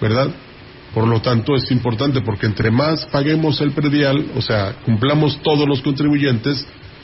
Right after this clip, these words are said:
pues el municipio tiene más, este, apoyo, o más impulso, o más bases para solicitar precisamente que lleguen más recursos. Entonces, por eso es importante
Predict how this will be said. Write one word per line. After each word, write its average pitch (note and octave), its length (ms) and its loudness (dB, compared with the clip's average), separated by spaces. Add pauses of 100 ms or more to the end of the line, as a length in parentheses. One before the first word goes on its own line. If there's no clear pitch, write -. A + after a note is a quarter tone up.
(240)
pues A2+ 180 0
el A#2+ 200 2
municipio C3 680 2
tiene B2+ 460 0 (460)
más, B2 520 0
este, C3 480 0
apoyo, C#3+ 540 0
o C#3+ 60 -2
más A2 280 -2
impulso, C3+ 540 0
o C#3+ 280 -4
más A#2 260 -2
bases D3 460 0 (420)
para A2 320 0
solicitar A#2+ 720 0
precisamente B2 640 0
que G#2+ 100 -2
lleguen A2+ 260 0
más A2 160 0
recursos. G2+ 520 -4
Entonces, B2 500 0 (400)
por C3+ 100 2
eso D#3+ 180 0
es A#2+ 100 0
importante A2 680 0